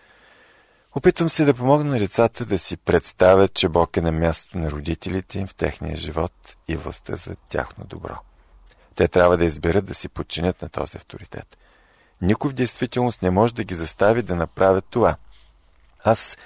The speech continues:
просто се опитвам да им покажа, че когато решат да се покорят и да почитат родителите си, ще станат наистина свободни. Няма свобода без граници.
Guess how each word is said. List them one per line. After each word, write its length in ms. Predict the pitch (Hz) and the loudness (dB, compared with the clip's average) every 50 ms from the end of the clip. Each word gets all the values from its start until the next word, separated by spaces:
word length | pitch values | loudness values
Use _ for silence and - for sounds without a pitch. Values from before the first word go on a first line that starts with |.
| - - - - _ _ _ _ _ _ _ _ | -20 -20 -20 -20 _ _ _ _ _ _ _ _
просто 240 | - 139 123 - 117 | 0 0 0 0 -4
се 120 | - - | -2 -2
опитвам 460 | 117 104 - 139 - - - 117 107 92 | -2 0 0 -2 -2 0 0 0 2 2
да 80 | 98 | 2
им 120 | 98 92 82 | 2 2 0
покажа, 500 | - 92 - - - 131 127 113 107 - | -2 -4 -2 2 2 2 2 2 -2 -4
че 160 | - 101 92 | -4 -6 -8
когато 460 | - - 87 107 113 - - - 95 | -8 -6 0 0 0 0 0 -4 -4
решат 320 | 92 87 - - 135 131 | -2 0 0 0 -2 -4
да 100 | - - | -6 -8
се 160 | - - 85 - | -8 -8 -8 -10
покорят 840 | _ _ - 87 - - - 90 95 113 - _ _ _ - - _ - | _ _ -4 -4 -4 0 2 4 4 4 4 _ _ _ -20 -20 _ -8
и 60 | 87 | -6
да 100 | 78 78 | -6 -6
почитат 500 | - - - - - 87 - - - - | -6 -8 -10 -6 -6 -6 -6 -8 -12 -10
родителите 580 | - 76 73 85 82 - - 76 76 - - - | -12 -8 -6 -6 -6 -6 -8 -10 -10 -10 -12 -12
си, 200 | - - 147 151 _ _ _ _ _ _ _ _ _ - | -10 -10 -10 -10 _ _ _ _ _ _ _ _ _ -14
ще 180 | - - - - | -12 -8 -8 -6
станат 400 | - - 90 82 80 - - - | -2 0 0 0 0 -4 -8 -10
наистина 360 | 85 78 - - - - - | -10 -10 -10 -12 -14 -16 -16
свободни. 540 | - - - - - - - _ _ _ _ _ _ _ _ _ _ _ _ _ _ _ - 92 | -16 -16 -12 -10 -10 -12 -12 _ _ _ _ _ _ _ _ _ _ _ _ _ _ _ -12 -6
Няма 260 | 85 78 78 90 101 | -4 -2 -2 -2 -2
свобода 400 | - - 120 113 95 95 92 - | -4 -6 -8 -8 -2 -2 -2 -2
без 200 | - - - - | -2 -8 -10 -10
граници. 540 | - - - 57 50 - - - - - | -10 -12 -12 -12 -16 -20 -18 -18 -18 -18